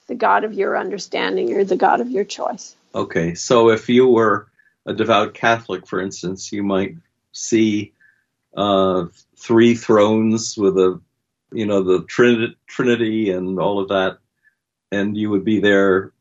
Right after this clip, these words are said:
Speaker 2: uh, uh, in the heavenly choir singing their praises, for example, if the, if
Speaker 1: Yeah.
Speaker 2: this is what you understood to be heaven, that's where
Speaker 1: Right.
Speaker 2: you would be.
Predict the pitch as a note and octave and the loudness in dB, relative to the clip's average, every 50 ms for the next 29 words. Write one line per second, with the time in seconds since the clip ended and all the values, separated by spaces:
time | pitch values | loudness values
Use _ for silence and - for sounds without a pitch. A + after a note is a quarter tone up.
0 | _ _ _ _ _ _ _ _ _ - - A2+ G2 D#2 E2 - - - D#2+ - | _ _ _ _ _ _ _ _ _ -10 -6 -4 -4 -4 -4 -6 -8 -8 -8 -8
1 | - _ - - A2+ G#2 G2 G2 B2+ B2 - G#2 A2 G#2+ G2+ F2+ - A2 G2+ G2 | -8 _ -6 -4 -2 0 0 2 0 0 0 0 -2 -2 -4 -4 -2 0 2 2
2 | G2+ G2 F#2+ - - G#2+ G#2 G#2 G2+ G2+ G2 F#2 F2+ F2+ - F#2 F2+ F#2+ F#2+ - | 2 0 -2 -4 -4 -4 -4 -4 -6 -4 -4 -4 -6 -6 -4 0 0 0 0 -2
3 | - - - - - _ _ _ _ _ _ _ _ _ _ _ - G#2+ G2 F#2 | -6 -16 -18 -20 -20 _ _ _ _ _ _ _ _ _ _ _ -2 0 0 0
4 | E2+ - F#2+ F2 E2+ E2 E2 B1+ E2 - - - F#2 F#2 - - A#2+ A#2 - - | 2 0 -2 -2 -2 -6 -6 -6 -6 -6 -4 -4 -4 -2 0 0 -2 0 2 2
5 | C3+ B2+ - B2 A2 A2+ C3+ C3 C3 - C3 A#2 A#2 A2+ G2+ G2 F#2+ - - B2+ | 2 2 0 -2 -2 0 0 0 0 2 2 2 2 2 0 -4 -6 -4 -2 -2
6 | A2+ G2 - A2 G2 F2 G2+ G2 G2 G2+ G2+ _ _ _ _ _ _ _ - A2+ | -2 -2 -4 -10 -8 -6 -6 -6 -6 -6 -10 _ _ _ _ _ _ _ -4 -4
7 | G#2 E2+ E2+ E2 E2 - _ _ _ _ _ _ _ _ - G2+ G2+ - - G#2+ | -4 -4 -6 -10 -12 -14 _ _ _ _ _ _ _ _ -8 -8 -8 -6 -4 0
8 | G2 F#2+ G2+ F#2 F#2 F#2 F2+ - - F#2 E2+ E2 E2 | 2 2 2 2 0 -2 -4 -4 -6 -6 -6 -6 -10